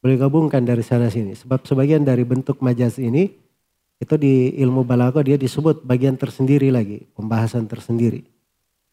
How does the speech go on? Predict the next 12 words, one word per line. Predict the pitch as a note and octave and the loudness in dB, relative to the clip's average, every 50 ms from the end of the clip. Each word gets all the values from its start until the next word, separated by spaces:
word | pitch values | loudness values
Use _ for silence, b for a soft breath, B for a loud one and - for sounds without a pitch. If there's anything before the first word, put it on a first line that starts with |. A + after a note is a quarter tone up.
| _ _ _ _ _ _ _ _ _ | _ _ _ _ _ _ _ _ _
Tapi | A#2+ B2 C#3 | -2 -2 0
beliau | C3+ C3+ D3 D3+ C#3+ | 0 2 2 2 2
kumpulkan | D3 C#3+ C3 B2+ A#2 C#3+ C3 B2+ - D#3 D3 C#3 | 2 0 -2 0 2 2 2 2 2 0 0 0
hal-hal | B2 C3+ B2 A#2+ - A#2+ B2 C3+ | 0 0 0 0 0 0 2 2
yang | B2+ A2+ A#2 C3 C#3 | 2 2 0 0 -2
dengannya | B2+ A#2 A2+ A#2 A#2 A#2 A#2 B2+ D3 F3 F3+ E3+ - - _ _ _ _ _ _ _ _ _ _ _ _ _ _ _ _ _ _ _ _ _ _ _ A#2 | -4 -4 -2 0 0 0 2 0 0 0 -2 -4 -8 -14 _ _ _ _ _ _ _ _ _ _ _ _ _ _ _ _ _ _ _ _ _ _ _ -2
dianggap | A#2+ A#2+ A#2+ B2+ C3+ D#3+ - - | 0 0 2 2 0 0 -2 -4
sebagai | - A#2 A2 A#2 A2+ A2+ C#3 D#3+ E3+ - - - - _ _ _ _ | -6 -4 -2 0 0 2 2 0 0 -2 -6 -12 -20 _ _ _ _
majaz. | - B2+ B2 A#2 G#2+ A2 G2 F#2 E2+ - _ _ _ _ _ _ _ _ _ _ _ _ _ _ _ _ _ _ _ _ _ | -4 -2 0 0 0 0 -2 -4 -8 -14 _ _ _ _ _ _ _ _ _ _ _ _ _ _ _ _ _ _ _ _ _
Baik. | - B2 A2+ F#2 - _ _ _ _ _ _ _ _ _ _ _ _ _ _ _ _ _ _ _ _ _ _ _ _ _ _ _ _ _ _ _ - | 0 0 0 -2 -4 _ _ _ _ _ _ _ _ _ _ _ _ _ _ _ _ _ _ _ _ _ _ _ _ _ _ _ _ _ _ _ -6
Sebelum | - - E3+ F#3+ F#3 | 0 2 4 4 4
kita, | E3+ - D#3+ - C#3 C3+ C3 B2 B2 B2+ | 2 0 0 2 2 2 2 2 0 -4